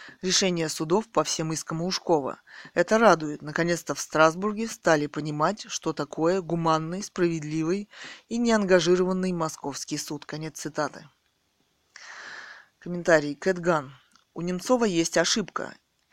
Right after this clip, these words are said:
в кавычках, и непредвзятый суд. Слово "не-, непредвзятый" нужно написать вместе. Но это не главная его ошибка. Его рассуждение,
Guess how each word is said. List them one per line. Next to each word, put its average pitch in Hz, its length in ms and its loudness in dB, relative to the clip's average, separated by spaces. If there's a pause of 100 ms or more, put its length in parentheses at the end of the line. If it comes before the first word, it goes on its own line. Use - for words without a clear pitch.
(260)
в - 80 -20
кавычках, 185 600 0
и 180 80 -2
непредвзятый 165 800 0
суд. - 380 -6 (540)
Слово 190 380 0
"не-, 190 280 0
непредвзятый" 175 960 0
нужно 190 320 -4
написать 156 480 -2
вместе. 170 560 -4 (600)
Но 196 140 2
это 202 200 2
не 240 120 0
главная 165 500 2
его 160 260 2
ошибка. 156 560 -4 (760)
Его 170 300 0
рассуждение, 180 880 -4